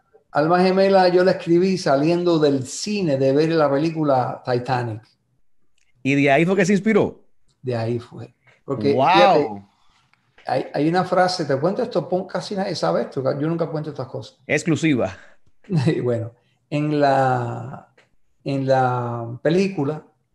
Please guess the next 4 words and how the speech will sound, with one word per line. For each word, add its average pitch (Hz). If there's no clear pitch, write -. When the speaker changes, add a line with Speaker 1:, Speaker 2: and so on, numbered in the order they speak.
Speaker 1:
eh, 131
que -
el 123
barco, 135